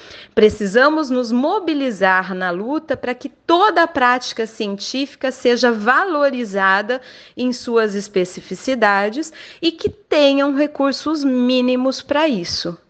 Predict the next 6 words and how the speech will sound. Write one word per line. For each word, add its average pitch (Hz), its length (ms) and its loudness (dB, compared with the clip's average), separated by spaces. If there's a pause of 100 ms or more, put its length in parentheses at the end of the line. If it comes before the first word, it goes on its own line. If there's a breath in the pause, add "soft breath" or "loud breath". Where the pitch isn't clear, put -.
(120)
ainda 311 680 2
que 285 260 -2
esses 233 300 2
recursos 233 580 -4
sejam 233 460 -2
mínimos. 170 840 -4